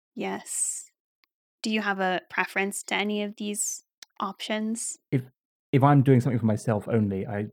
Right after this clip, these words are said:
Speaker 2: keep it as simple as possible, but I do appreciate that on a iPhone screen, for example, the text should be slightly smaller to
Speaker 1: Mm-hmm.
Speaker 2: fit more of it in, have a better line length. And so th-, the way I personally do it on my website,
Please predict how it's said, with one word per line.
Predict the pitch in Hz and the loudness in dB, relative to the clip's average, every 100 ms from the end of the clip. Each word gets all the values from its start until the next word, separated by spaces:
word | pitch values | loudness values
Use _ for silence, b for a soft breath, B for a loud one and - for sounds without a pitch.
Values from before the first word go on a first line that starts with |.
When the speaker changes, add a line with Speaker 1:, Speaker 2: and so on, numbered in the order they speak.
| - | -8
Speaker 2:
keep | 113 104 | -6 -6
it | |
as | 113 | -4
simple | 113 110 | -4 -4
as | 101 | -4
possible, | 117 - 104 | -4 -4 -6
but | 98 | -4
I | 104 | -6
do | 113 117 | 0 2
appreciate | 104 - 104 - 104 - | 2 -2 -6 -6 -8 -8
that | 101 - | -8 -6
on | 113 107 | -6 -6
a | 104 - _ _ _ | -6 -12 _ _ _
iPhone | 117 107 104 101 | -6 -4 -4 -6
screen, | - 107 98 | -4 -6 -4
for | 101 | -6
example, | 104 95 - 98 113 | -8 -8 -8 -10 -8
the | |
text | 113 120 - | -12 -14 -12
should | 107 | -10
be | 104 | -8
slightly | - 113 - | -8 -10 -8
smaller | - 98 92 101 _ _ _ | -6 -6 -8 -16 _ _ _
to | 226 | -8
Speaker 1:
Mm-hmm. | 220 - | -6 -8
Speaker 2:
fit | - | -6
more | 107 | -6
of | 104 | -6
it | - | -8
in, | 104 98 - - | -6 -8 -8 -8
have | 110 | -8
a | |
better | 98 101 - 95 95 - | -6 -10 -10 -12 -12 -10
line | 113 101 101 110 | -8 -8 -8 -8
length. | 104 - _ _ _ - | -10 -12 _ _ _ -6
And | |
so | 117 120 113 | 2 4 4
th-, | - | 2
the | 127 | 2
way | 120 | 4
I | 120 | 4
personally | 110 120 107 113 104 | 4 2 2 0 0
do | 104 | -2
it | - | -2
on | 104 | -4
my | 104 104 101 98 | -4 -4 -6 -6
website, | 107 104 - 101 | -6 -8 -10 -10